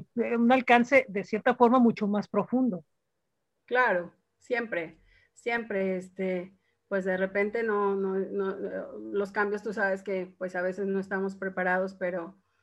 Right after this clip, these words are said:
Speaker 2: pues, siempre le entramos a todo y yo siento que al principio fue un poco difícil dejar el impreso porque, pues, es bien bonito, ¿no? Ojearlo y cuando uno es de la old school y todo eso, pues sí nos gusta mucho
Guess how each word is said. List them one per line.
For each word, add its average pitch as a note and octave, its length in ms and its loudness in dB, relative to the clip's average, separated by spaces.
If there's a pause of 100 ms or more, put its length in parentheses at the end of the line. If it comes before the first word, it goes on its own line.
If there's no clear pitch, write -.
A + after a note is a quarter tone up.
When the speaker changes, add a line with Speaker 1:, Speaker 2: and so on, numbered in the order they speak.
(160)
Speaker 2:
pues, A3 160 -8
siempre C4 280 2
le D4+ 100 2
entramos A#3 400 0
a G#3+ 140 -4
todo G#3 340 0
y G3 220 -2
yo G3+ 320 0
siento G3 380 -2
que G3 140 2
al F3 240 2 (200)
principio G3+ 440 -4
fue A3+ 100 -8
un G#3+ 60 -8
poco A3+ 200 -6
difícil A3+ 560 -8 (640)
dejar G#3 280 0
el A3+ 120 -2
impreso A3 520 -4
porque, G3 240 -8
pues, G3 180 -6
es G3+ 140 -8
bien G#3+ 160 -2
bonito, G3+ 420 -2
¿no? F#3+ 300 -2
Ojearlo F#3+ 760 -2
y F3 240 -6 (260)
cuando G#3 260 0
uno G#3+ 140 0
es A3 80 -2
de G#3 100 2
la F#3+ 160 2
old G3 140 -2
school G3+ 360 -6
y G3 100 -4
todo G3 160 -10
eso, A3+ 440 -12
pues F3+ 180 -10
sí F#3+ 140 -6
nos G3 200 -8
gusta G3 300 -10
mucho G3 420 -10